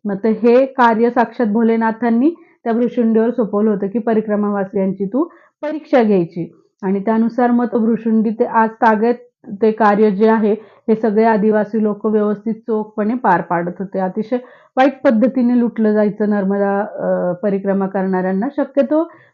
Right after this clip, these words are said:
पूर्वी स्त्रिया ही परिक्रमा करत नसायचे, पुरुषच हे परिक्रमा करायचे. आणि ज्यावेळी मग ते ह्या शूलपाणेश्वराच्या जंगलात जायचे, तर त्यांच्या अंगावर, अ,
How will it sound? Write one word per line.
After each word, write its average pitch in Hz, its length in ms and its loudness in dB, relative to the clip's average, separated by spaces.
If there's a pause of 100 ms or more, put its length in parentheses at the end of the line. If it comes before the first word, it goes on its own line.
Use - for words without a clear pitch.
पूर्वी 269 300 -2
स्त्रिया 269 460 4
ही 269 100 2
परिक्रमा 233 520 -2
करत 233 320 -4
नसायचे, 214 500 -6
पुरुषच 220 580 -2
हे 214 80 0
परिक्रमा 190 520 -4
करायचे. 175 580 -6 (640)
आणि 190 180 0
ज्यावेळी 226 260 2
मग 220 200 2
ते 233 100 4
ह्या 214 180 2
शूलपाणेश्वराच्या 208 760 -2
जंगलात 185 280 0
जायचे, 196 360 -6 (400)
तर 220 40 -6
त्यांच्या 220 340 0
अंगावर, 226 480 4 (300)
अ, 190 140 2